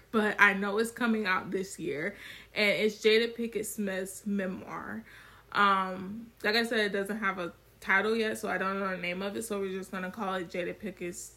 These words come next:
memoir. Um, it's coming out, and I, I don't know if you guys watch Red Table Talk, but I watch Red Table Talk, at least some of them. Um, I've watched some of the bigger, um,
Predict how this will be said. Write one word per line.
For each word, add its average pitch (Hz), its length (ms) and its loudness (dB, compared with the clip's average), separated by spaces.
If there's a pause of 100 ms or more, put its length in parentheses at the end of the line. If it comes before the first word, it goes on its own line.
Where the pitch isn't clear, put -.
memoir. 214 580 -2 (500)
Um, 196 340 6
it's 202 200 -2
coming 220 340 -2
out, 214 380 0
and 202 380 0
I, 285 760 2 (280)
I 214 140 6
don't 294 160 0
know 302 140 -4
if 294 140 -10
you 247 100 -10
guys 214 340 2
watch 190 340 0
Red 208 200 -4
Table 226 340 -6
Talk, 226 520 -6
but - 200 -2
I 196 360 4
watch 233 380 -4
Red 226 200 -2
Table 240 320 -8
Talk, 233 460 -4
at 208 120 -4
least 220 300 -6
some 202 240 0
of 226 200 -4
them. 254 360 -6 (540)
Um, 208 240 2
I've 208 180 2
watched 214 240 2
some 202 200 -2
of 202 80 -2
the 196 100 -2
bigger, 202 920 0
um, 202 840 -2